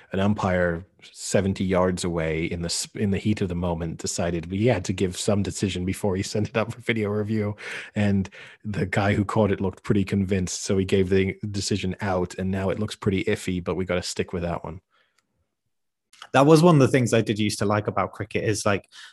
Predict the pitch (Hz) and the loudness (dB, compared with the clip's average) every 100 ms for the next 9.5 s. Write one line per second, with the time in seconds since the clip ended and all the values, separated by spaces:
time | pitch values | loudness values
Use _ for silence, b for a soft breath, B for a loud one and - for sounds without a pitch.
0 | - 113 - 139 139 117 98 104 101 95 | 0 2 8 8 8 4 -2 -2 -4 -4
1 | 95 92 113 _ 139 123 127 113 107 - | -6 -8 -10 _ 0 4 6 6 4 0
2 | _ - - 120 120 110 101 107 - - | _ -10 0 4 4 4 2 -2 -6 -8
3 | - _ _ _ _ 117 110 110 120 - | -16 _ _ _ _ -2 0 2 0 -2
4 | - _ _ _ - 135 123 117 123 127 | -18 _ _ _ 0 4 4 4 4 4
5 | 135 123 110 110 107 - 107 110 110 113 | 2 0 0 -2 -6 -6 -4 -2 2 4
6 | 117 120 123 123 131 110 113 110 113 - | 6 4 0 -4 -2 -2 -2 0 -2 -2
7 | 110 - 101 - 98 - 135 135 123 113 | -8 -4 -4 -2 -4 -2 2 4 4 0
8 | 101 107 104 110 107 95 110 101 - B | -4 -8 -6 -4 -4 -2 -2 -4 -6 B
9 | B B - 131 | B B -8 -6